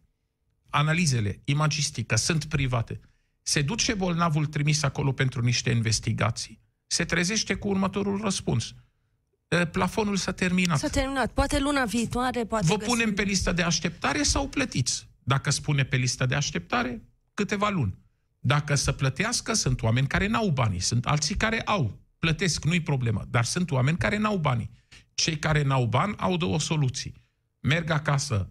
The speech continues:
Speaker 1: vând ceva sau împrumută ca să facă investigațiile și intră într-un cerc vicios, pentru că investigațiile, dacă arată ceva grav, după care trebuie să ajungă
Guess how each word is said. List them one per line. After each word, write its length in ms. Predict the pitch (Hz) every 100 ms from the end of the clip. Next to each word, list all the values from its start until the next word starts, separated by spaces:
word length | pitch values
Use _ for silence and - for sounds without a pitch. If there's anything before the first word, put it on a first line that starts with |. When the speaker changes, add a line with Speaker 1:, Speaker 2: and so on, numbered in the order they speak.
| -
Speaker 1:
vând 400 | 104 160 180 -
ceva 440 | - 156 147 151
sau 280 | 127 131 147
împrumută 880 | 190 208 185 185 165 170 170 120 107 - _ _ -
ca 80 | 170
să 140 | 170
facă 320 | 156 165 151
investigațiile 1120 | 139 123 123 - 117 117 113 - 139 - - _ _ _
și 220 | - - 185
intră 220 | 220 214
într-un 300 | 202 185 170
cerc 300 | - - -
vicios, 440 | 139 - 120 175
pentru 260 | - 147 147
că 80 | 151
investigațiile, 760 | 147 147 - 139 151 151 139
dacă 260 | 135 139 139
arată 280 | 135 135 135
ceva 360 | - 131 135
grav, 280 | 127 135 127
după 280 | 113 120 120
care 200 | 120 117
trebuie 240 | 120 117
să 120 | 113
ajungă 560 | 117 113 127 127 120 -